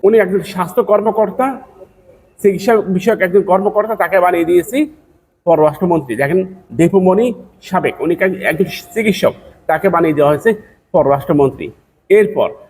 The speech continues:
আরেকজন ইঞ্জিনিয়ার, তাকে বানিয়ে দেওয়া হয়েছে পররাষ্ট্রমন্ত্রী। অর্থাৎ মন যা চাইছে তাই করা হয়েছে। কূটনৈতিক ভাষা বোঝার মতন একজন ব্যক্তিকে আমরা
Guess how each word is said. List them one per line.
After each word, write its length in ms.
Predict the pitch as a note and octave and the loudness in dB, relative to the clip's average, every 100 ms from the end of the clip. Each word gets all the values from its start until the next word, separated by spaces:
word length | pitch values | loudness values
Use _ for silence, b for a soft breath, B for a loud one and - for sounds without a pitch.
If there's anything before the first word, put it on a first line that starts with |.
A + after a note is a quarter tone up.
| - | -4
আরেকজন 360 | D#3 F3 A3+ - | -2 0 0 2
ইঞ্জিনিয়ার, 760 | G3+ G3+ A3 F#3 B2 - - - | 2 2 2 2 2 -4 -16 -6
তাকে 220 | D3+ F3+ | -4 0
বানিয়ে 240 | E3 E3 | 0 2
দেওয়া 160 | D#3+ D3+ | 2 2
হয়েছে 240 | D#3 D3+ | 0 -4
পররাষ্ট্রমন্ত্রী। 800 | D#3 C#3+ C3+ B2+ D#3+ D3 C#3 F#2+ - b b b - | 0 2 2 0 0 0 0 -4 -14 b b b 2
অর্থাৎ 540 | F#3+ G3 C4 F#3+ - | 2 2 0 0 0
মন 460 | C3+ G3+ B3 B3 G#3 | 2 4 4 2 0
যা 220 | A3 G3+ G3+ | 0 -2 -2
চাইছে 280 | E3+ F#3+ | -6 -4
তাই 220 | F#3 F3 G3 | -2 0 2
করা 200 | D#3+ C3+ | 0 -2
হয়েছে। 340 | B2+ - - _ _ _ _ | -6 -8 -20 _ _ _ _
কূটনৈতিক 540 | A3+ A3 G3+ G#3+ G#3+ D3+ | -2 -2 2 2 2 -4
ভাষা 340 | D3+ F3 A3+ | -4 -2 -2
বোঝার 400 | D#3 D3+ E3 A#3+ | -2 -2 2 2
মতন 240 | A3+ G#3 F3+ | 2 0 0
একজন 400 | D#3 D#3+ A#3 F#3+ | -2 -2 -2 0
ব্যক্তিকে 400 | F3+ - F#3+ F#3+ | -2 -2 -2 0
আমরা 320 | - A#2+ | 0 -4